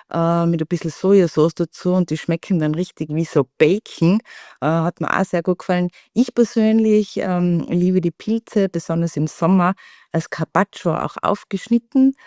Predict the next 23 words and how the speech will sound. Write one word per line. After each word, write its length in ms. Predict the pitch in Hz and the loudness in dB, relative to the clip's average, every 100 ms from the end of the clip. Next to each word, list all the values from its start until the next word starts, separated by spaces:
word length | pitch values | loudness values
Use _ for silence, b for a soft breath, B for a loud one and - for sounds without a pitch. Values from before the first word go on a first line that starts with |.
| B B B | B B B
äh, 480 | 180 185 185 180 180 | -2 0 2 2 0
mit, 320 | 180 165 - | 0 -2 -2
äh, 60 | - | -4
äh, 1040 | 55 82 82 78 80 80 - - 78 80 165 | -2 -2 -2 -2 -2 -4 -6 -6 -6 -4 -4
mit 240 | 165 143 | -4 -2
Rohnen 560 | 147 196 226 220 214 - | 2 4 6 6 4 2
und 400 | - 165 165 160 | -4 -4 -2 -4
der 80 | |
frischen 400 | 156 170 - 156 | -6 -6 -4 -4
Kresse 420 | - 180 - - 202 | 0 0 0 -2 -2
drüber, 360 | - 185 185 | 0 4 4
ein 60 | 151 | 2
bisschen 320 | 160 156 147 | -4 -6 -8
Zitronensaft, 760 | - - 160 202 185 180 165 135 | -8 -4 0 0 0 -4 -6 -8
ein 60 | |
bisschen 240 | 147 151 - | -10 -10 -4
Pinienkerne, 760 | 196 202 175 - 175 160 156 | 2 2 0 -4 -4 -2 -2
ein 60 | - | -4
paar 140 | 143 | -4
Walnüsse, 520 | 147 180 185 185 - | 0 2 2 0 -2
wenn 140 | 156 156 | -4 -4
man 120 | 156 | -2
will. 240 | 160 165 | -2 -2